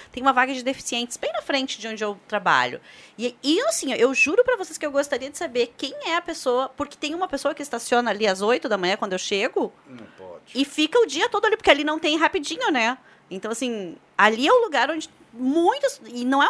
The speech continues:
Speaker 1: não foi uma vez, isso é uma coisa recorrente, então, assim, fico pensando que se por acaso alguém chegar com a necessidade especial, que realmente é o merecedor dessa vaga, como essa pessoa vai fazer? Tendo em vista que tem pessoas que ocupam, ah, indevidamente.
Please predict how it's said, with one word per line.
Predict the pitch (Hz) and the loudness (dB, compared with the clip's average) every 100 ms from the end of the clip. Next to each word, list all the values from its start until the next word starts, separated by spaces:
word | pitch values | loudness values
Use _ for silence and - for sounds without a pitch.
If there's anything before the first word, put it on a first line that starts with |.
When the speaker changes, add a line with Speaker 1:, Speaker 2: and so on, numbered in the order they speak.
| 622 | 2
Speaker 1:
não | 311 | 0
foi | 311 539 | 2 4
uma | 415 320 | 4 2
vez, | 185 180 175 | 0 -2 -2
isso | 196 | -4
é | |
uma | 233 | -6
coisa | 262 370 | -6 -4
recorrente, | 427 440 427 285 233 269 285 | -2 -2 -2 -2 -2 -6 -8
então, | 202 233 | -8 -10
assim, | 233 202 - - - - | -10 -14 -20 -20 -20 -12
fico | - 523 | -2 0
pensando | 508 403 349 440 453 | 2 0 0 -2 -4
que | - | -4
se | - 381 | -6 -2
por | 403 571 | 2 0
acaso | 554 381 359 | 2 2 2
alguém | 320 277 | 0 -2
chegar | 302 294 247 240 | -6 -2 0 0
com | - 294 480 | 0 2 2
a | |
necessidade | 415 359 311 247 240 | -2 -6 -6 -2 -4
especial, | 226 - 233 226 226 | -4 -6 0 2 2
que | 202 | 0
realmente | 269 320 302 - - | -2 -2 -4 -4 2
é | 220 | 4
o | 240 | 4
merecedor | 247 226 240 202 208 254 | 0 -2 -2 -4 -2 -2
dessa | 269 - | -6 -6
vaga, | 190 165 214 370 302 | 0 2 2 0 -4
como | 233 285 453 | -6 -6 -6
essa | 554 | -6
pessoa | 523 508 453 | -4 -4 -2
vai | 359 | -2
fazer? | 320 247 202 151 - _ _ _ - | -4 -6 -6 -8 -10 _ _ _ 0
Tendo | 262 277 | 0 0
em | |
vista | 262 285 320 | -6 -6 -6
que | 320 302 | -6 -6
tem | 277 | -6
pessoas | 285 262 262 269 | -4 -2 -2 -4
que | - | -4
ocupam, | - - 285 294 277 262 | -6 -6 -6 -4 -4 -4
ah, | 220 233 220 | 2 2 2
indevidamente. | 269 285 277 247 233 190 147 127 - | -2 0 0 0 0 0 -4 -8 -14